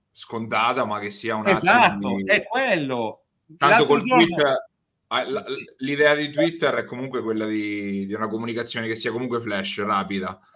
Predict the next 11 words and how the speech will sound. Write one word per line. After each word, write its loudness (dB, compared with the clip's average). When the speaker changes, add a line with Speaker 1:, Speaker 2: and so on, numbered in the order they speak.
Speaker 1:
Quindi 0
l'idea 2
è 4
di 0
dare 2
qualche -2
spunto -2
che 0
sia -4
interessante, -2
che, -10